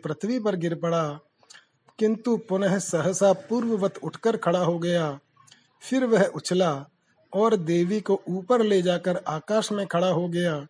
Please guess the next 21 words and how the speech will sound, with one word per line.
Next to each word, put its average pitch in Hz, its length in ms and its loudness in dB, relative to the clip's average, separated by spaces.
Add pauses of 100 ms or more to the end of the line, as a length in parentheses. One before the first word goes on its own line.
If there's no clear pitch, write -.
(760)
तब 233 220 4
चंडिका 202 540 0
आकाश 190 560 0
में 196 220 -2
भी 180 120 0
बिना 170 340 -2
किसी 185 320 -4 (100)
आधार 156 420 -2
के 185 160 -2
ही 175 240 0 (640)
शुंभ 233 320 2
के 240 180 2
साथ 185 280 2
युद्ध 180 380 -2
करने 175 340 -2
लगी। 170 480 -2 (640)
उस 226 220 0
समय 196 300 0
दैत्य 180 440 0
और 202 380 -2
चंडिका 170 500 -2